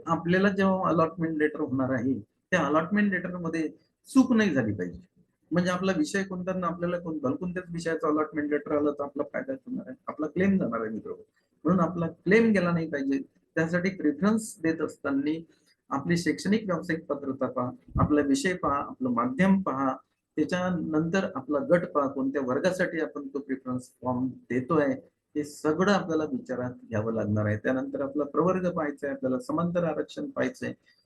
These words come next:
या सगळ्या गोष्टीचं आपल्याला टॅली करायचं आहे. टॅली करण्यासाठी त्यांनी जाहिराती दिलेल्या आहेत, जाहिराती अगोदर डाउनलोड करा, त्याच्यानंतर प्रेफरन्स डाउनलोड करा, दोघांचा योग्य अभ्यास करा,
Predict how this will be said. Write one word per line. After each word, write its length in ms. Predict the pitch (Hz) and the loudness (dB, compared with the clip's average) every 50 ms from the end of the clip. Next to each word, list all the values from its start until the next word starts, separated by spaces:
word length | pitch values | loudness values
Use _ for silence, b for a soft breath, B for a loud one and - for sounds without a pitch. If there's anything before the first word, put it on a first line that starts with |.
| b _ - | b _ 0
या 160 | 143 151 139 - | 2 2 2 0
सगळ्या 340 | - - 139 147 202 214 208 | -2 -2 2 4 6 6 6
गोष्टीचं 1200 | 185 175 170 - - - 185 165 160 - - - _ _ _ _ _ _ - 165 160 160 156 156 160 - - - _ _ - | 4 0 -4 -6 -6 -4 -2 -2 -2 -4 -6 -16 _ _ _ _ _ _ -2 0 0 0 0 -2 -6 -10 -20 -20 _ _ -6
आपल्याला 300 | 143 139 - 165 151 156 156 156 - | -6 -2 0 2 2 2 2 2 2
टॅली 200 | 143 147 196 214 | 4 6 4 4
करायचं 440 | 190 165 143 131 127 - - 135 123 | 4 2 0 0 0 -2 -2 -4 -4
आहे. 100 | 120 113 | -2 0
टॅली 220 | 143 156 170 190 | 0 0 0 0
करण्यासाठी 560 | 190 175 170 170 170 165 160 160 151 - 160 | -2 -2 -4 -4 -4 -6 -6 -6 -6 -6 -6
त्यांनी 260 | 151 151 151 147 139 | -4 -4 -4 -2 -2
जाहिराती 400 | 123 110 104 127 160 170 170 185 | 0 2 2 4 4 2 0 -2
दिलेल्या 360 | 165 160 151 147 139 139 139 135 | -4 -2 -2 0 0 0 0 -2
आहेत, 120 | 131 - | -4 -4
जाहिराती 400 | 120 110 113 135 165 170 185 196 | -4 -2 0 0 0 0 0 -2
अगोदर 260 | 175 175 165 170 160 156 - | -2 -2 -2 -4 -4 -4 -4
डाउनलोड 360 | 143 143 143 139 139 131 - - | -6 -6 -6 -8 -8 -8 -8 -8
करा, 180 | 123 120 123 120 | -10 -8 -8 -10
त्याच्यानंतर 500 | - 131 - - 139 139 143 139 147 143 | -10 -10 -8 -8 -6 -6 -6 -8 -8 -10
प्रेफरन्स 480 | - - 131 123 120 185 196 190 190 | -8 -8 -8 -6 -2 0 0 0 0
डाउनलोड 380 | 170 151 151 143 139 135 139 135 - - | 0 -2 -2 -2 -2 -4 -4 -6 -6 -8
करा, 160 | 123 123 120 | -6 -6 -6
दोघांचा 500 | 117 113 113 123 131 139 147 - 135 120 110 | -4 -4 -2 -2 -2 -2 -2 -4 -4 -4 -2
योग्य 260 | 123 151 175 180 190 | -2 -2 0 0 -2
अभ्यास 380 | 180 175 - - 151 151 - - - | -4 -4 -4 -6 -6 -6 -6 -6 -6
करा, 180 | 135 139 131 | -4 -4 -4